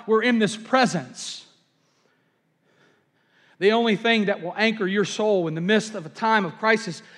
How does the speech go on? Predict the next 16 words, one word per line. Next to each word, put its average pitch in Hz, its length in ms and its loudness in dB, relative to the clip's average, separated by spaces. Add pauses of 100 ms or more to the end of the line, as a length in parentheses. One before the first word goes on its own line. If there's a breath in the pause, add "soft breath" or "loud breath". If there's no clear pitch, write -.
in 208 140 -2
our 196 120 0
world 202 300 4
like 190 240 4
this 214 200 0
is 151 120 -12
the 165 80 -6
presence 170 420 -4
of 139 140 -12
God. 117 240 -12 (3000)
God 185 220 0
is 175 100 -2
sovereign. 196 560 0
He's 156 180 -6
absolutely 190 640 -2
holy. 190 440 -4